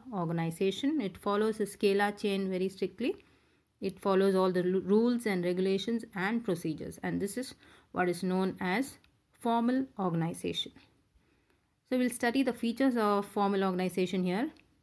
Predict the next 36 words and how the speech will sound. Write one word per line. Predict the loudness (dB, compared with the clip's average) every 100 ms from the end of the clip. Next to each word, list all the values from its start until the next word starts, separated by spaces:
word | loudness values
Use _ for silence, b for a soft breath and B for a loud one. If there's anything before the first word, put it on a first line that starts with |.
| _ _ _ -4
There | -2 -2
are |
certain | -2 -4 -4
features, | -4 -4 -2 0 0 -4 -18 _ b b b b
that | -4
is | -2 0
characteristic | 0 2 -2 -2 -2
or | -2
nature | 0 0 0 0
of | -2 -2
formal | -2 0
organization. | 0 -2 -4 -4 -4 -4 -8 b b b b b _
So | -2
formal | 2 2 2
organization, | 2 2 0 0 -2 -2 -4 -2
it | -4 -6
specifies | -4 -2 -2 -2 -2 0
working | -2 0 -2
relationships. | 0 0 0 -4 -4 -8 -10 -12 -6
It | -4
clarifies | 0 2 0 0 -2 -2
who | -2 -2 -2 -2
has | -4
to | -2
report | -2 0 -2
to | -2
whom. | -2 -2 -4
Yes, | -4 -6 -2
as | -2 2
we | 0
have | 2
already | 0 0 -4
studied, | -4 -4 -2 -4 -6 B B B B B
in | -2 0 2 0 2
the | 0
process | 0 0 0